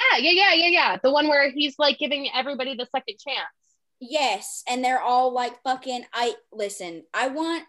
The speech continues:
Speaker 2: I, I hate the fact they made a movie about it, 'cause I was like, "Damn, why did I not come up with that idea sooner?" 'Cause that's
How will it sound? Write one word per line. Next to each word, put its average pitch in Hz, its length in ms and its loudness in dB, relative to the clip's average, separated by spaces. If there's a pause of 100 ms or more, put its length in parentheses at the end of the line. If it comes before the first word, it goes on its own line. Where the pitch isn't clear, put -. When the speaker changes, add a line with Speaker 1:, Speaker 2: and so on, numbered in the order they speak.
(100)
Speaker 2:
I, 320 440 -6 (220)
I 269 120 -8
hate 269 240 -8
the 302 80 -10
fact 254 180 -10
they 254 80 -12
made 220 140 -6
a 196 40 -8
movie 202 240 -12
about 233 220 -8
it, 240 80 -12
'cause 226 120 -14
I - 20 -14
was 214 100 -16
like, 196 140 -14
"Damn, 202 240 -8
why 185 100 -8
did 180 80 -8
I 180 120 -8
not 175 180 -8
come 208 100 -14
up 196 60 -16
with 190 100 -14
that 190 80 -6
idea 175 320 -4
sooner?" 285 460 0
'Cause - 160 -8
that's 330 180 -4